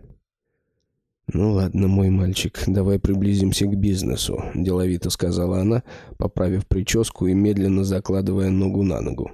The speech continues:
Я замер. «Нужно обсудить детали операции. Итак, после битвы, во время дележа добычи, я должна увлечь Рогволода в заранее обусловленный кустарник,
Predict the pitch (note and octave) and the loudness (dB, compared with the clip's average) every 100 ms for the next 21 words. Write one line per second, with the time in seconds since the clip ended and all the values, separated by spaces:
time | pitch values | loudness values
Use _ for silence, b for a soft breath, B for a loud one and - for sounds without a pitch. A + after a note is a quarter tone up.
0 | - - F#2 F#2+ G2+ A#2+ - - - - | -14 -8 -4 -2 -2 -2 -4 -4 -6 -10
1 | - - _ _ _ _ B B B B | -16 -20 _ _ _ _ B B B B
2 | D3 F#3 D#3+ E3 - D3+ C3 B2 G#2 G2 | 2 4 4 2 2 -2 0 0 0 0
3 | G#2 F#2 F2 E2+ - - - - B B | 0 0 0 -2 -2 -6 -10 -10 B B
4 | - D#3+ G2 - C3 B2+ G2 G2 G2 G#2 | -6 -2 -4 0 -2 0 0 0 0 0
5 | C#3+ B2 A2 A2+ D3+ G#2 G#2 G#2 A#2 A#2+ | -2 0 0 0 2 2 2 2 2 2
6 | G2+ F#2+ C3 D3 - - D3+ A2 - C3 | 0 0 0 0 -2 0 0 0 0 0
7 | A#2 G#2 A2 B2+ - F#2+ F#2 F2+ E2+ G2+ | 0 2 0 0 -2 -2 0 0 0 0
8 | D3 D3+ G2+ G2+ G#2+ G2 - F#2 - - | 0 0 0 0 0 0 -2 -4 -4 -2
9 | A2+ B2+ B2 B2+ - - - - - - | 0 0 0 0 -2 -4 -4 -4 -4 -8
10 | - | -14